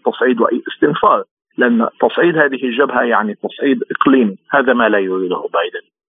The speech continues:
وبالتالي ومنذ اليوم الأول تم العمل جاهدا على أن تكون هذه ال-، الجبهة بإدارة جانتس. أي يمكن القول بكلمات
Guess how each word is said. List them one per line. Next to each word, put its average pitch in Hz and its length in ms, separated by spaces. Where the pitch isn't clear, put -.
وبالتالي 139 680
ومنذ 120 320
اليوم 143 340
الأول 147 520
تم 131 340
العمل 104 500
جاهدا 127 540
على 120 220
أن 135 260
تكون 180 440
هذه 123 640
ال-، 117 340
الجبهة 139 380
بإدارة 139 680
جانتس. 156 260
أي 196 80
يمكن 202 300
القول 123 360
بكلمات 113 440